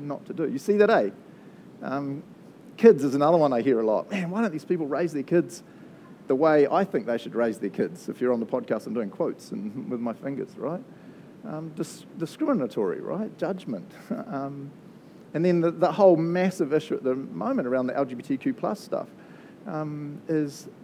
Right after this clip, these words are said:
is discrimination and judgment. Now, I'm gonna talk more about that in a minute, so don't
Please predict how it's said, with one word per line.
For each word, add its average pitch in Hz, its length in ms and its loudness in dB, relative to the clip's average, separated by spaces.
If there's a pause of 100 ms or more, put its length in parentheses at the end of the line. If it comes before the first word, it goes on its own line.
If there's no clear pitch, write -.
(120)
is 160 420 -6
discrimination 165 840 -4
and 98 180 -8
judgment. 175 380 -2
Now, 147 80 2
I'm 151 40 0
gonna 143 140 2
talk 190 220 6
more 170 160 0
about 151 180 2
that 151 160 0 (240)
in 147 80 -6
a 147 40 -2
minute, 139 280 -2
so 147 80 -8
don't 139 260 -4